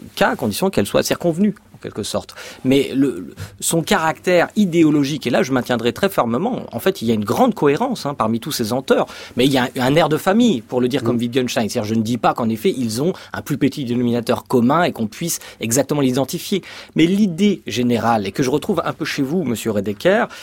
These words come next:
Speaker 1: c'est tout de même, en effet, finalement, une forme de détestation de nous-mêmes, une forme de détestation de l'Occident, de l'industrialisation du monde, de la division du travail, en effet d'une forme de rationalisation,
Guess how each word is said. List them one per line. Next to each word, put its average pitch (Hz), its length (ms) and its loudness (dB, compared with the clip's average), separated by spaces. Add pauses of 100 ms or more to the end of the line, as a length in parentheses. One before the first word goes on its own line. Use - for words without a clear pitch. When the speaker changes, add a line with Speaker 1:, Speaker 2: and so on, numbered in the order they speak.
(100)
Speaker 1:
c'est - 160 -2
tout 180 160 -2
de 160 60 0
même, 190 340 2 (100)
en 214 140 4
effet, 160 380 -4 (640)
finalement, 196 520 4
une 151 120 -6
forme 196 180 2
de 135 80 0
détestation 139 560 -2
de 151 80 -2
nous-mêmes, 135 400 2
une 104 120 -6
forme 147 200 -2
de 120 60 -4
détestation 120 540 -2
de 117 60 -2
l'Occident, 123 500 -2 (800)
de 127 140 6
l'industrialisation 151 920 2
du 139 120 -2
monde, 131 400 0
de 131 120 2
la 165 120 4
division 160 380 0
du 143 120 -4
travail, 127 520 0
en 151 160 2
effet 165 220 2
d'une 156 160 -2
forme 170 240 -2
de 143 80 2
rationalisation, 131 1000 0